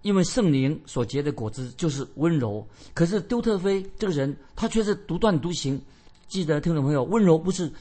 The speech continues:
讲一个人很软弱、很懦弱的意思。有人说啊，我们大家不要说话，沉默是金，少讲话就好了。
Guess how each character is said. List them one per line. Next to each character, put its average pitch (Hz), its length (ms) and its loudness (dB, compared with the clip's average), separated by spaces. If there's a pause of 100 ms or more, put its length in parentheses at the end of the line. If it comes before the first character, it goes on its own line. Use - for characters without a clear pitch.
(120)
讲 113 200 -2
一 156 60 -4
个 170 80 0
人 135 100 0
很 151 120 0
软 139 260 2
弱、 156 180 2
很 123 180 2
懦 190 200 6
弱 160 160 0
的 143 80 -2
意 147 80 -2
思。 120 280 -6 (300)
有 135 140 0
人 165 100 0
说 160 100 0
啊， 143 240 -4 (220)
我 127 100 0
们 160 140 2
大 170 120 0
家 151 140 -4
不 143 120 -6
要 151 100 -2
说 151 200 -4
话， 131 120 -2
沉 - 200 -6
默 156 240 0
是 139 140 -4
金， 160 280 -2 (260)
少 165 200 -2
讲 120 160 -4
话 151 160 -4
就 131 100 -4
好 98 160 -8
了。 104 180 -8